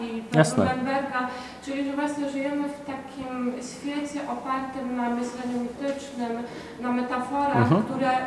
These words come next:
Speaker 1: świadczą też o stanie kultury i być może właśnie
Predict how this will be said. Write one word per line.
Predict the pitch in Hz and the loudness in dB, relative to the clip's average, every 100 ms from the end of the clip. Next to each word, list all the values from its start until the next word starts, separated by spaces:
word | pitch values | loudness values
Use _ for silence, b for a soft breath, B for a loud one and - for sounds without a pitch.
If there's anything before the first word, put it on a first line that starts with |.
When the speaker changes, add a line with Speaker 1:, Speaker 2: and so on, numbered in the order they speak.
| - - | -2 -4
Speaker 1:
świadczą | 311 320 311 302 | 0 0 2 2
też | 294 294 294 269 | 2 0 -2 -2
o | 269 | -2
stanie | - 285 285 294 294 B B B | 0 0 2 2 2 B B B
kultury | 311 302 285 233 233 | 2 2 4 2 2
i | 226 | 0
być | 277 277 | -2 0
może | 294 302 277 | 2 2 2
właśnie | 294 294 285 277 | 2 2 2 2